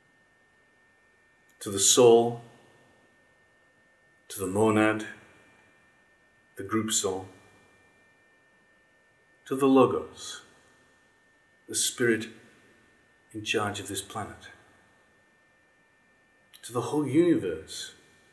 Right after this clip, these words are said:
to Atman, the center of the central spiritual universes.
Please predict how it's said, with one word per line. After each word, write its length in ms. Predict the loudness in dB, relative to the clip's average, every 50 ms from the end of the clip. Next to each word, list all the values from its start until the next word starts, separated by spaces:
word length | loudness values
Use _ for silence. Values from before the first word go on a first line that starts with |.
| _ _ _ _ _ _ _ _ _ _ _ _ -14
to 100 | -8 -4
Atman, 420 | -2 -2 -2 -4 -6 -8 -8 -8 -10 -12 -20 -20 -20 -20 -20 _ _ _ _ _ _ _ _ _ _ _ _ _ _ _ _ _ _ _ _ _ _ _ _ _ _ -10
the 60 | -6
center 640 | -4 -2 -2 -2 -4 -4 -6 -6 -6 -6 -6 -8 -16 -20 -20 _ _ _ _ _ _ _ _ _ _ _ _ _ _ -16
of 80 | -12 -8
the 80 | -4
central 560 | -2 -2 -2 -2 -4 -6 -6 -6 -6 -6 -6 -8 -14 -20 -20 -20 _ _ _ _ -12
spiritual 720 | -8 -8 -8 -6 -6 -6 -6 -6 -6 -6 -6 -6 -8 -8 -8
universes. 1120 | -6 -4 -4 -4 -4 -4 -4 -4 -4 -4 -4 -6 -10 -12 -16 -16 -18 -16 -16 -16 -16 -18